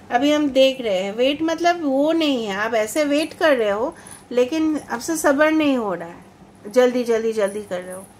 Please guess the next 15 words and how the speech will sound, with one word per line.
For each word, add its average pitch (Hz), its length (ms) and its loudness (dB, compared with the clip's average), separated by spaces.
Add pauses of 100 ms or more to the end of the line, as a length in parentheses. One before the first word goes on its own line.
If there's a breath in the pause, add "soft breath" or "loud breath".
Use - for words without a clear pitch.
(520 loud breath)
अभी 277 200 2
आप 311 260 6
अपने 302 220 -2
person 294 380 -2
के 294 80 -2
बारे 269 260 -2
में 277 160 0
सोचो, 302 440 -2 (580)
and 233 200 -4
then 262 160 2
I'll 247 680 -2
just 247 240 -4
let 214 220 -4
you 240 120 0
know 233 200 -8